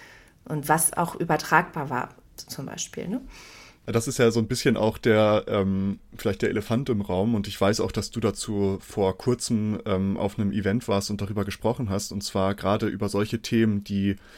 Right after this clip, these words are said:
Speaker 2: sag ich mal, sehr schwierig sind, lösungsorientiert zu berichten. Also wir alle kennen, wissen das Problem Ukraine, Krieg, Russland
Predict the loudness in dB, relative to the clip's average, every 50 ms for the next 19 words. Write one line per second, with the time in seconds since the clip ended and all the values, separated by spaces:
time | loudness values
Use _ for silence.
0 | -20 -20 -20 -20 -20 -20 -20 -20 -20 -20 -20 -20 -20 -20 -20 _ _ _ _ _
1 | -4 -2 0 2 2 2 2 2 2 2 0 -2 -2 0 0 -2 -2 -2 -2 -2
2 | -2 -2 -4 -8 -10 -12 -14 -16 -16 -18 -16 -10 -4 0 2 2 2 0 -2 -2
3 | -2 -2 0 -2 -2 -2 -4 -4 -4 -6 -8 -6 -4 -4 -4 -4 -4 -6 -6 -6
4 | -6 -4 -2 -2 0 0 -2 -6 -8 -10 -18 -20 -20 -12 -4 -2 0 2 2 2
5 | 2 2 0 0 -2 -6 -14 -20 -20 -20 -20 _ -6 -4 -2 0 -2 -2 -4 -6
6 | -8 -8 -8 -6 -4 -2 -2 -2 -2 -4 -8 -8 -8 -8 -6 -2 0 0 0 0
7 | -2 -4 -6 -6 -4 -2 0 0 0 0 0 -2 -4 -4 -4 -4 -4 -4 -6 -14
8 | -14 -14 -14 -14 -10 -6 -6 -4 -2 -2 -2 -2 -2 -4 -6